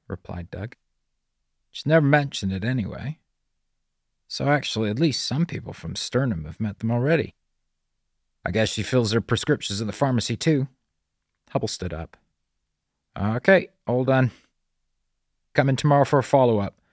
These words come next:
Call me if anything gets worse." Doug put on his shirt and sweater.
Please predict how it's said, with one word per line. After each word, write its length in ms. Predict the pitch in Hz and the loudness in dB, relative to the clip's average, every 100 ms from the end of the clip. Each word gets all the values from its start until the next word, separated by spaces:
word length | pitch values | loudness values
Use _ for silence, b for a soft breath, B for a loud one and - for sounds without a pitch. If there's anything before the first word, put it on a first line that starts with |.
| _ _ _ - | _ _ _ 0
Call 120 | 131 | 4
me 160 | 131 127 | 4 2
if 140 | - | 2
anything 340 | 135 135 135 | 2 2 0
gets 260 | 131 131 - | 0 0 0
worse." 380 | 107 101 - - _ _ _ _ _ _ _ _ _ _ _ _ _ _ _ - | 0 0 -4 -12 _ _ _ _ _ _ _ _ _ _ _ _ _ _ _ 2
Doug 200 | 123 - | 2 4
put 140 | 123 | 6
on 140 | 117 | 6
his 80 | 113 | 6
shirt 280 | - 110 92 | 2 0 0
and 140 | 87 | -2
sweater. 480 | - 98 92 85 - | -8 -6 -4 -6 -10